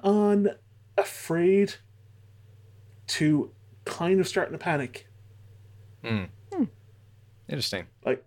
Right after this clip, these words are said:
Speaker 1: if, if you ever hear her sometimes.
Speaker 2: Hmm.
Speaker 1: No,
Speaker 3: I mean,
Speaker 1: her
Speaker 3: she is, she is a nineteen-year-old who is
Speaker 1: Oh, yeah.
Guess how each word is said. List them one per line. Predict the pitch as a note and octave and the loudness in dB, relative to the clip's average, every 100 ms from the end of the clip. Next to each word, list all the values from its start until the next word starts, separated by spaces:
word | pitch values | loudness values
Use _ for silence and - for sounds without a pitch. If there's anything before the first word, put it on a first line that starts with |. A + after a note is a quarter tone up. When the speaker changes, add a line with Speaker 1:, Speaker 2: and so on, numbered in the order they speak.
| _ _ | _ _
Speaker 1:
if, | F3 F#3+ - | 0 0 0
if | E3+ | 2
you | F3+ | 2
ever | F3 | 4
hear | F#3 D#3+ | 2 2
her | |
sometimes. | D#3 E3+ C#3 D3 C3+ - - _ _ _ _ _ _ - - - - - - - - - | -2 -4 -2 -4 -2 -6 -12 _ _ _ _ _ _ -20 -20 -20 -20 -20 -20 -20 -20 -8
Speaker 2:
Hmm. | F#3+ A#2+ F2 - - - - - - - | -2 -2 -4 -10 -20 -20 -20 -20 -20 -6
Speaker 1:
No, | D#3 | 0
Speaker 3:
I | A#3+ | 4
mean, | C4+ | 6
Speaker 1:
her | - | 4
Speaker 3:
she | C#4+ | 4
is, | D4 D4+ - - - - - - | 0 -2 -4 -10 -20 -20 -18 -4
she | - C#4 | 0 2
is | E4 F4 | 2 2
a | |
nineteen-year-old | B3+ B3+ A#3+ A#3+ A#3 A3 F#3+ F3+ | 4 4 4 2 2 2 -2 -2
who | E3 F#3 | -4 -4
is | - F#3+ F#3 E3 - | -2 -2 -2 -4 -10
Speaker 1:
Oh, | - - - - | -16 -20 -20 -16
yeah. | A2 F#3+ | -2 0